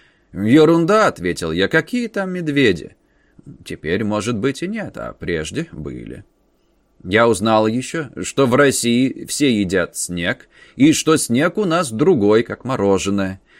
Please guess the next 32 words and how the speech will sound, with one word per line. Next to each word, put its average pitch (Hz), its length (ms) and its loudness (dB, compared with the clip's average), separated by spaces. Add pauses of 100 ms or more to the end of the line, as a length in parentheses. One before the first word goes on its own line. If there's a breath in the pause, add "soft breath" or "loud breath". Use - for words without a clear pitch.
(100)
и 104 140 0
что 127 240 2
русские 139 440 4
любят 131 320 4
кататься 113 580 2
по 92 180 0
льдинам, 113 600 -2
которые 92 440 -4
постоянно 135 760 -6
плавают 101 600 -2
по 95 140 -4
Волге. 67 480 -12 (840)
Утром, 180 500 -8 (380 soft breath)
когда 107 260 0
я 85 140 0
проснулся, 160 760 -10 (520 soft breath)
моих 202 320 -2
гостей 110 380 -2
уже 92 280 -4
не 67 200 -12
было. 50 280 -18 (640)
А 120 140 4
через 156 380 4
день 196 340 2
двое 165 400 4
опять 151 420 -2
пришли 107 440 -2
ко 92 160 -4
мне 120 320 -6
и 165 100 -6
принесли 95 580 -6
газету. 71 600 -12